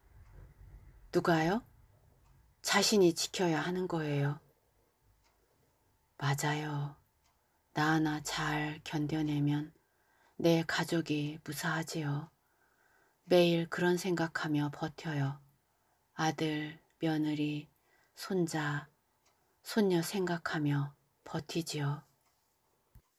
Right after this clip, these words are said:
"걱정 말아요. 잘 이겨낼 거니까."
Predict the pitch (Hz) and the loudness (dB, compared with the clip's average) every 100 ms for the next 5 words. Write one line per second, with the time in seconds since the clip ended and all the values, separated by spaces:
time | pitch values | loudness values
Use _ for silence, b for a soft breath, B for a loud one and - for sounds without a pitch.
0 | _ _ _ _ _ _ _ - - 170 | _ _ _ _ _ _ _ -2 -2 0
1 | - 165 156 151 160 165 160 160 180 - | 4 4 4 2 2 0 0 0 -4 -8
2 | _ _ _ _ _ _ _ _ - - | _ _ _ _ _ _ _ _ -4 0
3 | 170 156 147 143 _ _ _ _ _ _ | 2 2 0 -4 _ _ _ _ _ _
4 | - 156 175 151 147 143 151 151 147 147 | -2 4 4 4 2 0 0 0 -2 -4
5 | 143 143 170 | -2 -2 -4